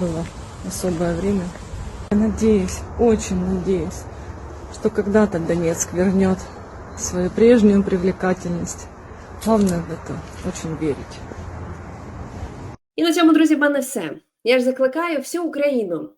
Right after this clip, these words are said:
Speaker 2: захистити наші регіони, наші прекрасні міста від того, щоби сюди ніколи не прийшов руський мір. Бо ви бачите на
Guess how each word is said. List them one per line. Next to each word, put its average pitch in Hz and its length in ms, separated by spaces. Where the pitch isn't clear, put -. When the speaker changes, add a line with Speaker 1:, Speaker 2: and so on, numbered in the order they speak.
Speaker 2:
захистити 254 840
наші 330 260
регіони, 302 480
наші 294 240
прекрасні 311 500
міста 269 380
від 247 200
того, 302 240
щоби 262 380
сюди 277 220
ніколи 285 640
не 220 120
прийшов 180 460
руський 185 380
мір. 147 280
Бо 190 120
ви 180 80
бачите 254 460
на 220 280